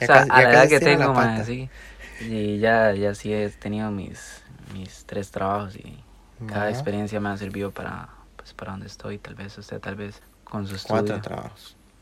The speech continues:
Speaker 2: Cuatro. Mae, sí, entonces, de ahí, son experiencias que, que, que, que hay que hablarlo. Es un tema bonito que en algún momento, si son menores de edad y les toca estudiar y trabajar, o,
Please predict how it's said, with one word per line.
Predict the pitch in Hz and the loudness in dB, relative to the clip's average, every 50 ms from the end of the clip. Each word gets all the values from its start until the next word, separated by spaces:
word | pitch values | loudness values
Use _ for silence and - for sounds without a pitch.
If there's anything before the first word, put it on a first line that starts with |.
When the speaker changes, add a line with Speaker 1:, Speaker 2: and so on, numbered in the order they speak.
| _ _ _ _ | _ _ _ _
Speaker 2:
Cuatro. | - 110 113 113 - - 113 104 _ _ _ _ _ _ _ _ _ _ _ _ _ - - - - - - _ | -12 -12 -12 -12 -14 -18 -20 -20 _ _ _ _ _ _ _ _ _ _ _ _ _ -20 -20 -20 -20 -20 -20 _
Mae, | - 127 117 110 104 98 | -4 -2 0 0 0 -2
sí, | 98 113 107 107 110 | -4 -6 -6 -6 -4
entonces, | 104 98 - - 98 95 95 | -6 -6 -6 -6 -8 -6 -6
de | 98 | -8
ahí, | 92 95 95 95 - - - - - - - | -8 -8 -10 -12 -14 -18 -20 -20 -20 -20 -14
son | - - 117 | -8 -4 -4
experiencias | 123 120 - - 107 107 110 127 - - | -4 -4 -2 -2 -2 -2 -4 -6 -10 -12
que, | - - - - 104 104 101 - - - - | -14 -14 -14 -14 -14 -16 -18 -20 -20 -20 -18
que, | - - - - - - - - - _ _ _ - - _ - | -18 -18 -18 -18 -20 -20 -20 -20 -20 _ _ _ -20 -20 _ -18
que, | - 175 156 143 | -14 -14 -14 -12
que | - - | -10 -10
hay | 110 117 | -10 -10
que | - 160 | -8 -6
hablarlo. | 147 143 151 165 170 156 | -6 -6 -6 -6 -6 -8
Es | 156 160 | -8 -8
un | 156 156 160 165 156 | -10 -10 -8 -8 -6
tema | - 156 160 156 147 120 | -6 -6 -4 -4 -4 -4
bonito | 113 113 117 127 139 - 143 135 | -4 -2 -4 -4 -6 -8 -10 -8
que | 120 101 98 98 95 98 | -8 -8 -8 -8 -10 -10
en | 98 101 104 101 104 | -12 -12 -12 -10 -10
algún | 104 98 101 107 117 | -8 -8 -6 -6 -6
momento, | 123 127 127 127 127 - - 123 110 101 101 | -6 -6 -6 -8 -8 -10 -10 -10 -10 -12 -12
si | 110 101 | -14 -14
son | 101 - 107 113 | -12 -10 -10 -8
menores | 113 117 117 113 117 113 | -8 -8 -8 -8 -8 -8
de | 104 | -8
edad | 98 104 107 110 110 | -8 -8 -8 -8 -8
y | 107 101 | -10 -12
les | 98 - - - | -12 -14 -14 -14
toca | - - - - | -14 -14 -14 -14
estudiar | 98 - - 92 95 - | -16 -14 -12 -12 -12 -12
y | - | -12
trabajar, | - - - 87 - 98 98 104 101 - | -12 -14 -12 -12 -12 -10 -10 -12 -12 -12
o, | - | -14